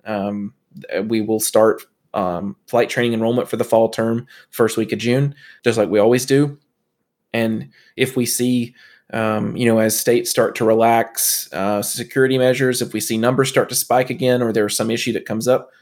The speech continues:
we'll handle that when we get there. But for right now, um, our plans are to go back to, um, you know, what we consider to be a, a normal semester in August. So for right now, it's, it's manage the disaster that was spring, triage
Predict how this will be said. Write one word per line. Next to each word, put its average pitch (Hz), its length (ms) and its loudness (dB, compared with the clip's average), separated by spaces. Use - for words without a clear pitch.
we'll 131 120 -10
handle 107 200 0
that 104 180 0
when 104 100 -6
we 101 80 -2
get 107 200 -2
there. 80 160 -6
But - 160 -8
for 131 120 0
right 135 240 2
now, 117 320 -2
um, 107 240 0
our 110 100 2
plans 113 380 0
are 110 80 0
to - 140 -12
go 110 160 2
back 107 340 0
to, 107 400 -2
um, 107 380 -8
you 113 100 -6
know, 110 120 -4
what 113 220 0
we 120 120 2
consider 110 360 -2
to 110 120 -2
be 107 160 0
a, 104 220 2
a 113 60 -2
normal 110 440 2
semester 107 500 -2
in 120 80 2
August. 107 480 0
So - 180 0
for 131 160 0
right 135 220 2
now, 120 280 2
it's, - 500 -2
it's - 500 -4
manage 120 520 0
the 131 100 2
disaster 117 600 0
that 127 140 0
was 135 160 0
spring, 101 500 -6
triage 123 720 0